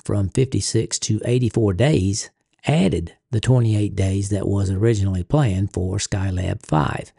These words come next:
making that mission unnecessary.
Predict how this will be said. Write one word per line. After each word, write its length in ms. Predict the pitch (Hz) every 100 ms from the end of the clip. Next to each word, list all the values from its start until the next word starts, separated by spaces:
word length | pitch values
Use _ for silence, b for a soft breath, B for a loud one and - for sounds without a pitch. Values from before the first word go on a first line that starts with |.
| _ _ _ _ _ _ -
making 360 | 139 131 113 104
that 240 | 170 -
mission 520 | 104 92 - 92 101 -
unnecessary. 920 | 104 98 143 135 82 - - - _